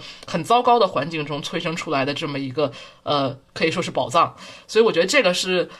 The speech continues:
很有意思的，就是说在纽约这些艺术它都是一个很重要的一笔。所以对，我觉得这个是纽约可能和其他城市所不一样的地方。当然我们比如说，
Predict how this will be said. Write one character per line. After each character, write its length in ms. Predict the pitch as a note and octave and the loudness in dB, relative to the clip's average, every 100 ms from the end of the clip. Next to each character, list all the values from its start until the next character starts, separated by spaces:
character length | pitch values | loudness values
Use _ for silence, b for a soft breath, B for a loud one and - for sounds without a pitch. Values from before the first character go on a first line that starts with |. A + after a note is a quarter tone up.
| B | B
很 160 | - A#3+ | 0 4
有 120 | B3 | 4
意 240 | F#3 C#4 A3 | 4 2 0
思 140 | E3+ | -2
的， 60 | D#3 | -4
就 120 | F#3+ | -4
是 40 | |
说 160 | F#3 G3+ | -2 0
在 200 | A#3+ G#3+ | 2 2
纽 200 | F3 C3 | 0 -2
约 320 | D#3+ F#3+ F#3 B - | 0 2 0 B -2
这 200 | C#4 G#3 | 2 2
些 220 | F#3+ G3 | 2 -2
艺 160 | G3 F#3+ | 0 -2
术 220 | - D3+ | -4 -6
它 180 | - E3 | -4 -2
都 160 | E3 | 0
是 220 | F3+ D#3+ C#3+ | -2 -4 -6
一 120 | C3+ | -4
个 140 | D3+ | -4
很 160 | D3 B2 | -4 -6
重 180 | F#3+ G3 | -4 0
要 140 | F3 | 0
的 80 | F#3+ | 0
一 140 | F#3+ | -6
笔。 420 | - - - - B B B B _ | -10 -12 -12 -14 B B B B _
所 240 | - F#3 | -6 0
以 480 | G#3+ F#3+ E3+ D#3+ - _ _ - | 2 2 2 0 -4 _ _ 0
对， 220 | E3 C3+ | 2 2
我 140 | D#3 | 2
觉 120 | D#3+ D#3+ | 2 2
得 120 | F#3+ | 2
这 160 | A3 | 2
个 100 | F3+ | 2
是 140 | E3 D#3+ | 0 -2
纽 200 | D3+ B2 | -4 -2
约 220 | C3+ B2 | 0 -2
可 160 | - G#2+ | -2 -10
能 300 | - - - b | -12 -14 -18 b
和 220 | - - D3+ | -6 -2 -2
其 100 | E3 | -2
他 140 | - | -2
城 180 | - B2 | -2 -6
市 140 | D#3 | -6
所 120 | D3+ | -8
不 160 | - D3 | -8 -6
一 120 | C#3 | -2
样 180 | D#3+ D3 | -2 -2
的 100 | A2+ | -6
地 160 | C#3 C3+ | -10 -10
方。 240 | A2+ - | -10 -4
当 120 | D3+ A3+ | 0 2
然 160 | G#3+ | 2
我 80 | F3+ | 0
们 160 | C3 D#3+ | -2 -4
比 80 | |
如 140 | D3 C#3 | -4 -2
说， 260 | F3 E3 | 2 2